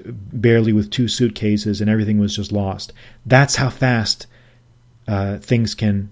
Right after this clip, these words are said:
can happen. All of his artworks were just, were just gone. But I think,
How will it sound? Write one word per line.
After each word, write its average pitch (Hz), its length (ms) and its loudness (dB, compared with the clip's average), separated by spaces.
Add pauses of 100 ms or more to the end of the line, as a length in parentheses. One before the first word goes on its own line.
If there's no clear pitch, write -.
(120)
can 107 120 -2
happen. 104 320 0
All 120 200 2
of 123 60 2
his 120 120 0
artworks 113 480 -2
were 107 80 -2
just, - 420 -6 (640)
were 107 100 -2
just 104 220 -6
gone. 92 360 -6 (2250)
But 120 220 6
I 127 100 10
think, 147 300 4